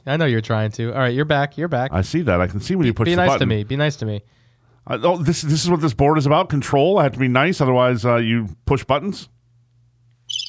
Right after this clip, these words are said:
Speaker 2: Yeah. Yeah. You better stay quiet on that one.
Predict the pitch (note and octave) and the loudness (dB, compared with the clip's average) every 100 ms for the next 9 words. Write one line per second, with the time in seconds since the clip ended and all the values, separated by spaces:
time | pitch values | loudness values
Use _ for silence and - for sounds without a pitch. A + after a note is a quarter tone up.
0 | - - _ - - - - _ - E2 | -16 -20 _ -18 -12 -12 -12 _ -8 -4
1 | E2+ D#2+ - - _ _ - - - - | -2 -4 -6 -12 _ _ -18 -12 -12 -14
2 | _ G2 G#2 G2+ F#2+ D#2+ - _ _ _ | _ -2 0 2 0 -4 -14 _ _ _
3 | - - - G#2 G#2 G#2+ - F2 F2 F2 | -16 -12 -8 -4 -4 -4 -4 -6 -2 -2
4 | E2+ E2+ D#2+ | -2 -4 -6